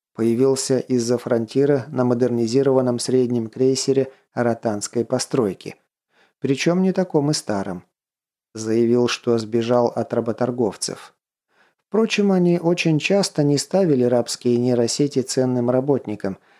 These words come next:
обеспечивая их покорность другими средствами. Судя по всему, он там неплохо прибарахлился и даже заимел довольно приличный счет в банке.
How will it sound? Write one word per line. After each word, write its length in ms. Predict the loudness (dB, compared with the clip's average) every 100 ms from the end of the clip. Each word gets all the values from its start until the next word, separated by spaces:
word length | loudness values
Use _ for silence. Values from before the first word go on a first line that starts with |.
| _
обеспечивая 800 | -4 -2 -2 0 0 0 0 2
их 200 | 0 -2
покорность 800 | -6 0 0 0 -2 -4 -8 -4
другими 440 | 0 0 -2 -4
средствами. 760 | -4 -2 -2 -4 -12 -14 -16 -20 _ _ _ _ _ -12
Судя 340 | -4 0 0
по 160 | -2 -4
всему, 320 | 0 2 4
он 160 | 2
там 260 | 2 2 2
неплохо 540 | 0 2 0 0 -2
прибарахлился 1000 | -2 0 2 0 0 0 2 0 -2 -4 -6 _ _ _
и 100 | -6
даже 360 | 0 0 2 0
заимел 480 | 0 0 2 2 2
довольно 460 | 2 2 2 0
приличный 640 | 0 0 2 0 -2 -4
счет 360 | -4 -2 0 0
в 80 | -4
банке. 500 | -4 -4 -8 -16